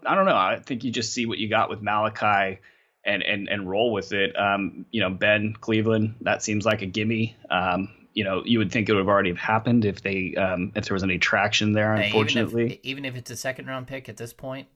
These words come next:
Speaker 2: I, I think it's worth it to clear out the roster spot and to, to do what you gotta do.
Speaker 1: These teams gotta stop waiting for the trade deadline. I mean, looking at what's happening with Ben's minutes and the impact it's having on the floor and, and what it does to the organization as a whole.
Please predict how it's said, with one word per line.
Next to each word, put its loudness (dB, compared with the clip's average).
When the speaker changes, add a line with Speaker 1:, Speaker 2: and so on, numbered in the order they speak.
Speaker 2:
I, -8
I -10
think -12
it's -16
worth -12
it -12
to -20
clear -10
out -8
the -12
roster -8
spot -8
and -14
to, -10
to -20
do -12
what -14
you -16
gotta -10
do. -14
Speaker 1:
These 4
teams 6
gotta 4
stop 2
waiting -2
for -4
the 0
trade -2
deadline. 2
I 4
mean, 0
looking 4
at 0
what's 0
happening 0
with -6
Ben's 0
minutes -4
and -4
the 0
impact -2
it's -10
having 0
on -2
the -6
floor -2
and, -2
and -4
what 4
it 0
does 2
to -6
the 2
organization 2
as 0
a 0
whole. 2